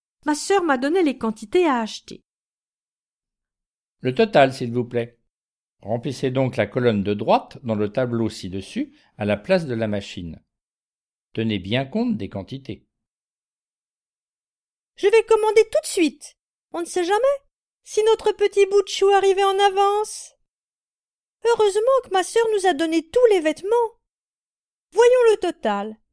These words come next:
Speaker 1: Oh, en ajoutant les six cent soixante-six euros qu'ont coûté les meubles achetés hier,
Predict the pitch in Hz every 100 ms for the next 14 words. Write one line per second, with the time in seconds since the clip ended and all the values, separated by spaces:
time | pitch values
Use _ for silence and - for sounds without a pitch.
0 | _ _ _ _ _ _ _ _ 330 349
1 | 359 339 330 320 311 302 302 294 294 -
2 | 349 381 392 359 392 392 403 381 349 -
3 | 453 - 440 - 403 381 403 392 - -
4 | 381 381 359 359 349 339 330 - 403 392
5 | 349 359 349 359 311 311 - - 294 294